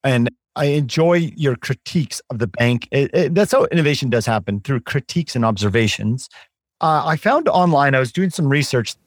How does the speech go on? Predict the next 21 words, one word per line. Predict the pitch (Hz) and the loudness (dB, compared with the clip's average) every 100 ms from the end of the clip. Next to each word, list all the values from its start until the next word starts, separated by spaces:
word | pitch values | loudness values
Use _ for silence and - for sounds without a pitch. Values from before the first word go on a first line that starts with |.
| - | -6
the | 127 | -4
Finance | - 180 190 185 - | 0 2 2 0 -2
Innovation | 156 127 131 - 120 | -2 2 0 2 2
Lab, | 98 95 107 - | 2 2 0 0
they, | 139 151 - | 0 0 -2
they | 143 143 - | -2 -2 -4
created | - 156 160 | -2 0 2
this | 151 - | -2 -2
consumer | - 131 - 147 143 | -4 -4 -2 0 0
manifesto | 123 120 110 117 107 117 104 | 2 2 2 0 0 0 0
for | 117 113 | -2 -2
open | 123 117 110 | -2 0 0
banking. | 104 101 - - _ _ - | 0 -2 -6 -18 _ _ -6
And | 135 | 0
I | |
want | 196 294 | 2 2
to | 185 | 2
read | 190 143 | 2 0
the | - | -2
opening | 160 160 175 170 127 | 0 0 0 0 2
line | 113 98 95 | 0 0 -2